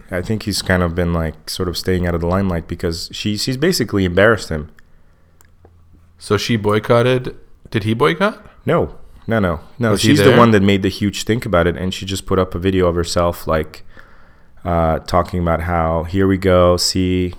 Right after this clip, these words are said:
Speaker 1: like, here's an, here we go again, all white nominees."
Speaker 2: And then there was the, the lady who was playing,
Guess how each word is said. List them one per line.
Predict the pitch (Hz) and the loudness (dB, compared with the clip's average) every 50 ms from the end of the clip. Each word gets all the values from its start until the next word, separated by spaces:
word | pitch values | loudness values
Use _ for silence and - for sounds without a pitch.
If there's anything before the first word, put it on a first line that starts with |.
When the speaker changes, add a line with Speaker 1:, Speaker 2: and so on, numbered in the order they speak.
| - - | -12 -8
Speaker 1:
like, | 95 92 90 87 87 85 - | -6 -4 -2 -2 -2 -4 -6
here's | - - 95 90 95 | -4 -2 -2 0 2
an, | 95 95 92 82 | 0 0 0 -2
here | - - - - 98 98 | -6 -14 -8 -2 0 2
we | 101 101 | 2 4
go | 104 110 107 107 | 6 6 6 6
again, | 107 107 107 101 95 95 95 95 95 95 95 - - - - - - - - - - - - - _ - _ - | 6 4 2 2 2 4 2 2 0 -2 -6 -8 -14 -20 -20 -20 -20 -20 -20 -20 -20 -20 -20 -20 _ -20 _ -2
all | - 98 101 104 101 | 0 2 2 4 4
white | 95 95 92 92 92 - - - | 4 4 4 2 2 -2 -6 -2
nominees." | 98 92 90 92 92 95 92 90 87 87 87 87 - - - - _ - - | -2 0 0 2 2 2 2 0 0 -2 -2 -4 -6 -10 -12 -16 _ -20 -8
Speaker 2:
And | - 110 | -4 0
then | 113 113 113 | 0 0 2
there | 117 110 | 0 0
was | 107 107 113 110 107 | 2 2 0 0 0
the, | 107 110 104 104 98 95 92 90 95 101 - 117 - - - - | 0 0 2 2 2 0 0 -2 -6 -8 -12 -14 -16 -18 -20 -12
the | - 98 95 92 92 90 92 92 90 104 104 104 | -8 -6 -4 -4 -4 -6 -6 -8 -10 -10 -10 -10
lady | 104 98 101 101 101 104 98 95 | -8 -6 -6 -4 -4 -4 -6 -6
who | 104 98 98 | -6 -8 -8
was | 95 95 92 95 - | -8 -8 -10 -10 -14
playing, | - - - 95 95 95 95 92 92 92 92 92 95 98 | -18 -12 -8 -8 -6 -6 -6 -8 -8 -8 -10 -10 -12 -14